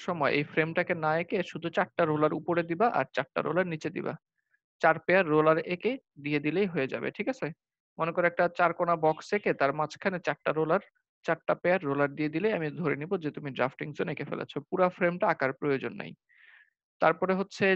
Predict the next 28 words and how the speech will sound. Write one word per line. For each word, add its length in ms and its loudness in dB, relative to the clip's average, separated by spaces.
যেই 160 2
জিনিসগুলো 520 -2
আমাদের 220 0
বিবরণের 500 2
মধ্যে 240 -4
নাই, 220 0
যেমন 240 4
ধরা 300 4
যাক 160 2
হচ্ছে, 340 -6
আহ, 260 0
তোমার 220 -4
এই 100 -4
যে 60 -10
এখানে 280 -8
একটা 220 -8
frame 160 -2
দেখা 200 -6
যাচ্ছে, 280 -8
machine 400 -10
frame, 200 -4
এই 140 4
ফ্রেমটা 360 0
আমাদের 280 -6
বিবরণে 400 2
নাই, 180 -2
এটা 180 2
আঁকার 180 -4